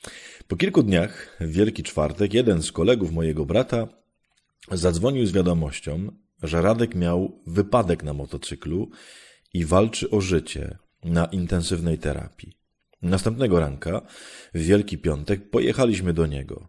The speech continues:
Ja, mój brat i jego ówczesna dziewczyna Ala, która przyjaźniła się z Radkiem od dziecka. Widok, jaki zobaczyliśmy, był przerażający. Radek leżał nieruchomo, podłączony do miliona rurek i maszyn.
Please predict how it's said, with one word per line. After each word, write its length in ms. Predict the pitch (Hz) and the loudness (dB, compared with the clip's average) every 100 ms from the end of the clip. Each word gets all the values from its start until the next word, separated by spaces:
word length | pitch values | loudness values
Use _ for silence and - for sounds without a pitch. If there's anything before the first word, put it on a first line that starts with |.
| _ | _
Ja, 240 | 90 120 | 4 4
mój 200 | 120 101 | 2 0
brat 340 | 78 87 101 - | 0 2 2 2
i 40 | |
jego 300 | 85 87 85 | -2 2 0
ówczesna 540 | 82 85 - 90 - 73 | 0 -4 -2 -2 -2 -4
dziewczyna 460 | 73 - 85 76 | -6 -6 -4 -4
Ala, 360 | - 78 69 71 _ _ _ - | -4 -4 -4 -8 _ _ _ -6
która 200 | 90 85 | -2 -2
przyjaźniła 520 | - 101 95 113 85 | 2 2 2 0 -2
się 140 | 78 | -2
z 40 | 71 | -4
Radkiem 480 | 76 - 73 71 71 - - - - - | -4 -6 -10 -10 -14 -20 -20 -20 -20 -8
od 140 | 78 | -8
dziecka. 540 | 76 73 - - - - _ _ _ _ _ | -6 -6 -6 -12 -16 -18 _ _ _ _ _
Widok, 520 | 104 82 120 135 127 98 | -8 -2 6 6 4 -4
jaki 240 | 80 78 | -4 -2
zobaczyliśmy, 880 | 78 71 69 80 71 - 80 90 - _ _ _ _ | -4 -4 -6 -8 -8 -8 -6 -6 -8 _ _ _ _
był 500 | 80 82 82 85 - _ - | 0 2 2 -2 -8 _ -8
przerażający. 880 | - 92 85 78 71 67 - - - _ _ _ _ _ _ - | -2 0 0 -2 -6 -10 -14 -16 -18 _ _ _ _ _ _ 4
Radek 320 | 110 131 123 | 6 6 4
leżał 300 | 113 110 98 | 2 4 2
nieruchomo, 680 | 104 113 87 82 71 73 - _ - - - _ | 4 4 2 -2 -4 -8 -12 _ -20 -20 -20 _
podłączony 540 | 90 87 92 110 113 | -2 0 0 0 0
do 120 | 95 92 | 2 2
miliona 540 | 90 92 107 113 87 | 2 2 2 2 2
rurek 360 | 85 104 90 - | 2 2 0 -2
i 100 | 92 | -4
maszyn. 560 | 78 71 - 69 - | -4 -6 -10 -10 -14